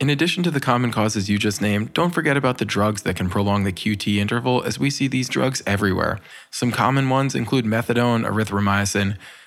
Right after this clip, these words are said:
phenothiazines, droperidol, cyclic antidepressants, and the class one A and one C antidysrhythmics.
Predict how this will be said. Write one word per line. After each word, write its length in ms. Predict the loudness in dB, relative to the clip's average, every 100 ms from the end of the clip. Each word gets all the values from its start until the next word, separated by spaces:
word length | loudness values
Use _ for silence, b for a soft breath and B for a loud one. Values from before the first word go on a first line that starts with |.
| _
phenothiazines, 960 | 0 2 2 2 2 2 2 0 0
droperidol, 680 | -2 -2 0 0 2 2 2
cyclic 420 | 0 -2 0 -2
antidepressants, 880 | 0 0 0 0 0 -2 0 -2 -2
and 100 | -2
the 60 | -2
class 320 | 2 0 0
one 220 | 0 2
A 160 | 2 0
and 100 | 2
one 160 | 2 2
C 240 | 0 0
antidysrhythmics. 1040 | 0 0 0 -2 0 0 0 -2 -4 -12